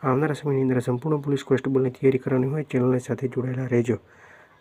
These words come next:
તો ઓગણીસ માર્ચ કરંટ અફેર્સ બે હજાર પચીસ. તો પ્રશ્ન એક, હાલમાં આયુષ, આયુષ વિત નિર્માણ દિવસ ક્યારે મનાવ્યો? તો અઢાર માર્ચ. તો દિવસો વિશે ચર્ચા કરી લઈએ આપણે. તો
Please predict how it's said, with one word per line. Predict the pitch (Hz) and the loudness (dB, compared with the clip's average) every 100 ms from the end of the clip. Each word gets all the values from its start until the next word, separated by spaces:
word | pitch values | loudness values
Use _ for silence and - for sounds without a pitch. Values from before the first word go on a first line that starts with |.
| - | -2
તો | 147 | 2
ઓગણીસ | 139 143 139 | 4 2 2
માર્ચ | 143 139 135 | 2 2 2
કરંટ | 135 127 135 | 0 2 2
અફેર્સ | 127 135 - | 4 2 2
બે | 135 123 | 2 2
હજાર | 123 | 2
પચીસ. | 120 131 - - - | -2 -4 -4 -8 -10
તો | 135 | -10
પ્રશ્ન | 127 - 143 | -8 -4 -2
એક, | 151 143 139 | 0 0 -2
હાલમાં | 120 143 127 135 139 | -6 -2 2 2 2
આયુષ, | 147 139 139 - _ _ - _ _ _ _ _ - | 2 0 0 -8 _ _ -20 _ _ _ _ _ -2
આયુષ | 131 143 147 147 - - - - _ - | 2 2 0 -6 -2 -2 -2 -8 _ -6
વિત | 131 127 143 | -4 -2 2
નિર્માણ | 131 139 147 165 - - | 2 2 0 -2 -8 -2
દિવસ | 143 143 - | 2 2 0
ક્યારે | 139 147 | -4 0
મનાવ્યો? | 143 143 143 156 - - _ _ _ _ - | 0 2 0 -2 -6 -20 _ _ _ _ -10
તો | 156 | -4
અઢાર | 135 135 | 2 4
માર્ચ. | 135 139 - - _ - | 4 0 -8 -18 _ -4
તો | |
દિવસો | 127 123 147 | -2 -2 0
વિશે | 135 139 | 0 0
ચર્ચા | 139 135 143 | 0 0 0
કરી | 147 | -2
લઈએ | 143 147 147 | -4 -2 -2
આપણે. | 139 160 160 - _ _ _ _ _ _ _ _ _ _ _ - | -4 -6 -10 -14 _ _ _ _ _ _ _ _ _ _ _ -6
તો | 135 | -6